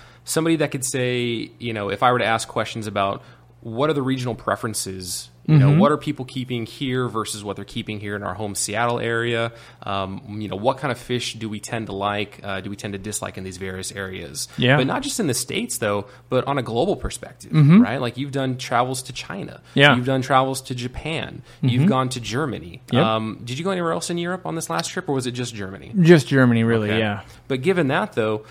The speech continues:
Speaker 1: you know, how many other people in the hobby can say, uh, that they've done those things and also have that very close retail hobbyist connection? I, I think,
Speaker 2: Mm-hmm.
Speaker 1: you know, somebody listening to this would say, "Well, I know ten people that have done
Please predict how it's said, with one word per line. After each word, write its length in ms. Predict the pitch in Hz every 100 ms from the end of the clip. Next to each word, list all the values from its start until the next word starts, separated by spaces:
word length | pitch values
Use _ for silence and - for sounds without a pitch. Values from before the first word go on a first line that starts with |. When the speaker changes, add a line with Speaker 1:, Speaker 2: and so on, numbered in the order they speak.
| -
Speaker 1:
you 120 | 120
know, 180 | 123 120
how 340 | - - 156 160
many 220 | 165 147
other 160 | 135
people 340 | 127 143 135 120
in 80 | 117
the 80 |
hobby 380 | 110 135 131 117
can 240 | 113 120 107
say, 640 | - 165 185 123 113 113 - -
uh, 260 | - 110 107
that 200 | 117 120
they've 180 | 127 117
done 240 | 127 147
those 180 | 131 127
things 400 | - 156 131 123
and 80 | 117
also 240 | 131 139
have 360 | 117 127 131 120
that 180 | 98 104
very 260 | 113 120
close 420 | 120 - 123 127 104
retail 480 | 104 120 123 113
hobbyist 600 | 107 113 113 113 110 - -
connection? 520 | 98 107 - 220 277 - - -
I, 220 | - 113
I 40 | 135
think, 200 | 117 117
Speaker 2:
Mm-hmm. 80 |
Speaker 1:
you 80 | 135
know, 400 | 123 117 71 98
somebody 240 | 98 143 117
listening 300 | 127 143 104
to 60 | 104
this 160 | 104
would 100 | 107
say, 140 | - 104
"Well, 140 | 107
I 80 | 175
know 160 | 147 113
ten 240 | - 220
people 320 | - 117 104 107
that 120 | 104
have 120 | 104
done 320 | 113 113 113